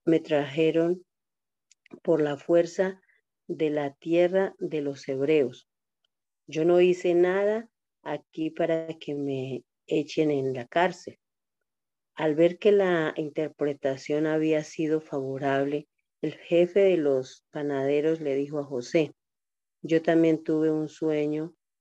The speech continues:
En ese sueño llevaba yo tres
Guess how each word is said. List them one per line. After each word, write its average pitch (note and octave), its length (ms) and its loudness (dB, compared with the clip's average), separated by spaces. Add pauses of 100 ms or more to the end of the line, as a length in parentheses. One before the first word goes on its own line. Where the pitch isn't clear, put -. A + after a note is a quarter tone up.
(600)
En D3 240 -4
ese F3+ 380 0
sueño D#3+ 760 -2
llevaba D3 640 -4
yo D3+ 360 -6 (240)
tres F#3+ 480 0